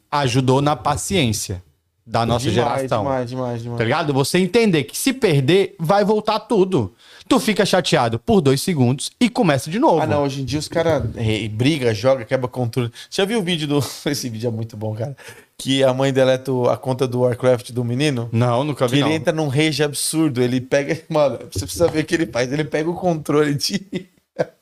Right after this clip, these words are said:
Speaker 2: Pô, coloca aí depois, procura aí na internet, pessoal. Mãe deleta a conta, é
Speaker 1: Do Warcraft.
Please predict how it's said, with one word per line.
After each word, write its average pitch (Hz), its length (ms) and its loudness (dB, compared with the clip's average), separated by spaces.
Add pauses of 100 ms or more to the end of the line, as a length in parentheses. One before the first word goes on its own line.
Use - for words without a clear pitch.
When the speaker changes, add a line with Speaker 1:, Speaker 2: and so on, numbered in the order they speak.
(600)
Speaker 2:
Pô, 175 160 2
coloca 196 400 4
aí 196 140 2
depois, 170 360 0
procura 170 380 0
aí 185 40 0
na 185 80 -2
internet, 160 480 0
pessoal. 135 460 0 (300)
Mãe 165 360 4
deleta 165 500 2
a - 20 -6
conta, 175 420 0 (220)
é 147 160 2
Speaker 1:
Do 110 100 -2
Warcraft. 110 500 0